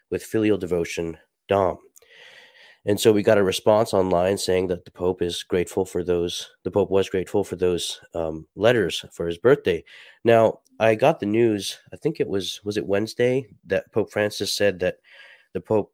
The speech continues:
uh, Emeritus was, uh, very ill, and I knew it was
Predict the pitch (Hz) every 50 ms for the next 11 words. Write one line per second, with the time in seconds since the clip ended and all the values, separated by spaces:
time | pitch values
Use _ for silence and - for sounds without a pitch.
0 | _ _ - 95 95 92 87 78 95 110 113 117 107 95 87 - - - 101 95
1 | 92 90 - - _ _ _ - 85 90 87 85 85 85 85 98 95 92 87 -
2 | - 113 147 151 92 85 85 - _ _ _ _ _ _ _ _ _ _ _ -
3 | 95 104 104 101 101 90 87 101 107 117 135 135 117 101 101 95 - - -